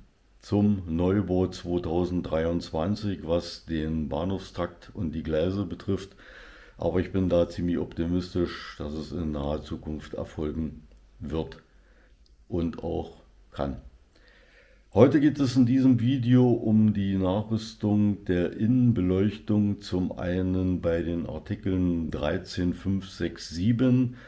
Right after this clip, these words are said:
das wäre dann der Steuerwagen zweiter Klasse.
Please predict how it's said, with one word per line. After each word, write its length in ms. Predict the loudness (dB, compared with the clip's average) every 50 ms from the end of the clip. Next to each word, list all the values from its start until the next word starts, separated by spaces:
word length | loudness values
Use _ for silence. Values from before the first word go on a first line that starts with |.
| -20 -20 -20 _ _
das 240 | -10 -8 -6 -2 0
wäre 240 | 0 2 2 2
dann 300 | 2 2 2 2 0 0
der 260 | 0 0 0 0 -2 -4
Steuerwagen 960 | -6 -4 -2 0 0 2 0 0 0 -2 -2 -2 -2 -2 -2 -2 -2 -4 -8 -16 -20 -20 -20 -20 _ _ _ -20 -20 -20 _ -20
zweiter 480 | -16 -10 -2 0 0 2 2 0 0
Klasse. 560 | 0 0 0 0 0 2 2 2 2 2 2